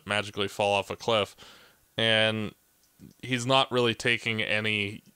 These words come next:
important player's spot on the protect list. So, at the end of the day, it sucks that we'll lose somebody, but it, I don't really foresee any of the potential players that they'd pick up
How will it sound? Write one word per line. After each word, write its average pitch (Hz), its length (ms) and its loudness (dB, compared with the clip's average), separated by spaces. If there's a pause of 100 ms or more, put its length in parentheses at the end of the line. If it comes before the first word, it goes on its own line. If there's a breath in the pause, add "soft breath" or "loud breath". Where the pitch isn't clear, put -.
(160)
important 117 640 -2
player's 107 460 0
spot 104 560 0
on 101 340 0
the 101 220 -2
protect - 520 -4
list. - 440 -6
So, 104 420 0 (1200 loud breath)
at 160 200 6
the 190 80 6
end 185 100 4
of 165 60 4
the 147 60 0
day, 131 280 6
it 123 180 0
sucks - 460 0
that - 160 -4
we'll 120 180 0
lose 113 340 0
somebody, 123 520 0
but 104 320 -2 (1300 soft breath)
it, 131 300 2 (160)
I 123 200 2
don't 123 380 -2
really 120 420 2
foresee 113 840 0
any 113 320 -2
of 101 260 -4
the 104 180 -2
potential 113 560 -4
players 101 420 -2
that 98 140 -10
they'd 98 300 -6
pick - 280 -6
up 104 220 0